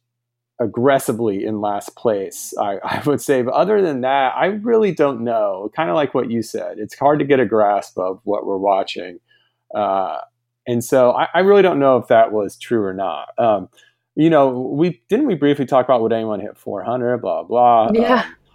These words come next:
Speaker 1: I'm looking right now, the, uh, uh, D J LeMahieu led the American League in batting, uh, with a three sixty-four average, and Juan Soto led the N L at, with three fifty-one.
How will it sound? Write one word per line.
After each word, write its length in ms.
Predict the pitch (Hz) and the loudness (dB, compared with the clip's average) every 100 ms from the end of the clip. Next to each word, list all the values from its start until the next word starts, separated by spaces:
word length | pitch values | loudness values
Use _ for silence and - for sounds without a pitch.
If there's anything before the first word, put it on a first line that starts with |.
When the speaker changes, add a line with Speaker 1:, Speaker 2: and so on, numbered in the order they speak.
| _ | _
Speaker 1:
I'm 140 | 110 113 | -4 -2
looking 240 | 131 120 | -2 -2
right 160 | 110 98 | -2 0
now, 360 | 110 110 101 | 2 2 0
the, 320 | 101 95 92 | -2 -4 -4
uh, 240 | 85 80 82 - _ _ _ _ _ _ _ _ | -4 -4 -6 -10 _ _ _ _ _ _ _ _
uh, 600 | 104 85 73 53 58 52 62 80 - 117 | -4 -4 -4 -6 -8 -8 -10 -12 -12 0
D 140 | 135 | 2
J 140 | 147 151 | 4 4
LeMahieu 600 | 131 127 131 143 147 127 | 4 4 2 4 2 4
led 220 | 120 113 | 2 4
the 380 | 104 92 95 - 113 | 0 0 -4 -8 -2
American 360 | 117 123 131 | 0 0 0
League 120 | 123 | 0
in 120 | 117 104 | 0 4
batting, 560 | 107 110 123 123 127 - | 4 4 0 -4 -8 -4
uh, 120 | 101 | -2
with 220 | 98 98 107 | -2 -4 -8
a 60 | |
three 280 | - 127 113 | -6 0 0
sixty-four 600 | 113 117 113 - 110 98 | 0 -4 -4 -2 2 6
average, 520 | 98 101 123 127 123 | 6 6 4 2 0
and 180 | 95 95 | -6 -2
Juan 260 | 104 104 101 | 2 2 2
Soto 340 | 117 110 117 | 0 2 2
led 180 | 104 87 | 0 -2
the 160 | - | -4
N 120 | 104 104 | -4 0
L 280 | 110 104 | 2 0
at, 200 | 82 82 - | -2 -6 -8
with 180 | 101 85 _ | -12 -12 _
three 180 | 113 | -2
fifty-one. 720 | 110 110 87 82 113 123 123 | -2 -6 -10 -4 0 0 -2